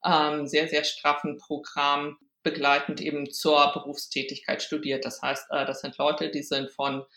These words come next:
äh, bei uns sind diese beiden Studientage immer Donnerstag, Freitag. Das heißt, die sind Montag bis Mittwoch an der Schule, geben da ihren Unterricht in ihrem Fach.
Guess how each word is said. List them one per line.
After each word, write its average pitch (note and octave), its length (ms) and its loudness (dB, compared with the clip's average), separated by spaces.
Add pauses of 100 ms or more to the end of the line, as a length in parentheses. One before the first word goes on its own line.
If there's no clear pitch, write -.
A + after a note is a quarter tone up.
(200)
äh, C3 280 4
bei - 100 0
uns - 180 -2
sind C#3+ 140 -4
diese C3 140 -6
beiden C3 240 0
Studientage E3+ 840 0
immer C#3 320 0
Donnerstag, C#3 540 -6
Freitag. F3+ 400 -4
Das - 120 -16
heißt, C3+ 220 -4
die C#3 60 -10
sind C3 280 -4 (300)
Montag F3+ 380 -2
bis - 160 -4
Mittwoch G3 360 0
an - 140 -4
der C3 100 -2
Schule, G#3+ 380 2
geben D3 300 -4
da C#3 200 4
ihren B2+ 220 -2
Unterricht G#3 540 -2
in D#3 180 -4
ihrem B2+ 320 -2
Fach. - 380 -2